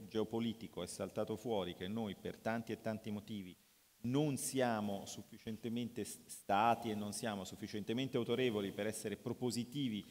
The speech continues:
in termini di negoziato delle regole e di scelta di regole più convenienti ai nostri interessi,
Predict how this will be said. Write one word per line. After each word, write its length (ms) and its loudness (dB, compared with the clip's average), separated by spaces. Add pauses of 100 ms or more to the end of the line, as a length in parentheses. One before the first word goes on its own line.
(340)
in 260 2
termini 520 4
di 300 2
negoziato 720 2
delle 180 2
regole 460 2
e 120 0
di 100 -6
scelta 580 0
di 100 -2
regole 380 2
più 160 -4
convenienti 420 -2
ai 60 -4
nostri 200 -4
interessi, 520 -2